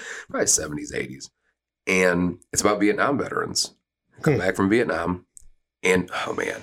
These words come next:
Speaker 1: the more I talk about it, I think you'd appreciate this movie. And they find this, they find so much benefit being out in nature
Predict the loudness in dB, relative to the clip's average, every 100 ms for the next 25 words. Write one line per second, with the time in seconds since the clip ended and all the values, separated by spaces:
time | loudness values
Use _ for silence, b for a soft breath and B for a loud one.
0 | -14 -4 2 2 0 -6 -4 -4 -2 -4
1 | -4 -10 -14 -10 -8 -8 -8 -12 -10 -10
2 | -10 B B B B B B B -2 0
3 | 2 2 -2 -8 _ _ _ _ -2 0
4 | 2 2 2 0 -10 _ -12 -2 0 2
5 | 2 2 -2 -6 _ _ -14 -4 0 2
6 | 2 2 0 -2 -4 -2 -2 -4 -6 -8
7 | -10 -4 -4 -4 -6 -8